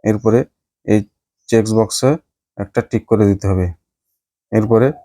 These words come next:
সেন্ড ওটিপিতে ক্লিক করে দিতে হবে। তো আপনার আধারের সঙ্গে যে নাম্বারটা লিংক করা আছে সেই নম্বরে একটা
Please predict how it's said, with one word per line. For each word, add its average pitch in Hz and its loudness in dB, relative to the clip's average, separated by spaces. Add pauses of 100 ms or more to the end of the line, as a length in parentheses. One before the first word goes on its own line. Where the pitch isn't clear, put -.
(520)
সেন্ড 113 2
ওটিপিতে 110 -2 (100)
ক্লিক 107 -2
করে 98 -4
দিতে 95 -8
হবে। 90 -4 (560)
তো 117 2 (120)
আপনার 120 0 (400)
আধারের 107 0
সঙ্গে 113 2 (120)
যে 110 4 (140)
নাম্বারটা 107 0
লিংক 113 0
করা 107 4
আছে 107 -8 (280)
সেই 101 -2
নম্বরে 104 -2
একটা - -6